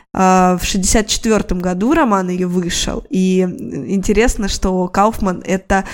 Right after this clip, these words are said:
внучка такого известного еврейского писателя Шалом Алейхам.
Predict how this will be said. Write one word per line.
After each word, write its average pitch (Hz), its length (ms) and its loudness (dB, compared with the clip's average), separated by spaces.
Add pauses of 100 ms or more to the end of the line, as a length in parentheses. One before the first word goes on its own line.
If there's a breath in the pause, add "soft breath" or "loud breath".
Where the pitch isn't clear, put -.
(140 loud breath)
внучка 202 680 0
такого 185 340 0
известного 196 360 0
еврейского 180 640 0
писателя 214 560 0
Шалом 196 380 0
Алейхам. 196 600 -2